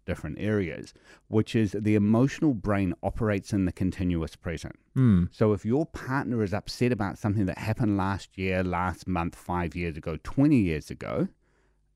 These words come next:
Speaker 1: you know, there's a tendency to be like, "Oh my God, why are you bringing that up? Th-, how's that even relevant to
Speaker 2: Sure.
Speaker 1: what's happening now?" But the point is, if it's in the now, if it's coming up now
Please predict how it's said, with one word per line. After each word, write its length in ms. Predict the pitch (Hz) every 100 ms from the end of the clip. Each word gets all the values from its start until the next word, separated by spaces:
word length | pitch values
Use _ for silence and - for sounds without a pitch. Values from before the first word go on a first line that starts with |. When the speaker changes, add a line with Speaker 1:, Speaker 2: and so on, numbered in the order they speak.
| -
Speaker 1:
you 140 | 104
know, 120 | 92
there's 200 | 85 95
a 60 | 95
tendency 320 | - 131 -
to 60 | 90
be 60 | 95
like, 160 | - -
"Oh 40 |
my 140 | 131 101
God, 280 | - 113 85
why 80 | 101
are 20 |
you 120 | 135
bringing 280 | 107 101 101
that 140 | 92 101
up? 80 | 87 85 107
Th-, 120 | -
how's 240 | - 123
that 120 | 123
even 300 | 107 90 85
relevant 380 | 80 95 90 87
to 60 | -
Speaker 2:
Sure. 200 | 104 90
Speaker 1:
what's 120 | 80
happening 400 | 85 80 78 73
now?" 360 | 98 104 - - _ - - - -
But 140 | 101 -
the 80 |
point 380 | - - 139 165
is, 180 | 127 - -
if 160 | 131 180
it's 160 | - -
in 180 | 120 110
the 80 | 90
now, 420 | 85 95 78 73
if 120 | 92 -
it's 140 | -
coming 380 | - 131 127 104
up 160 | -
now 400 | - 82 123 233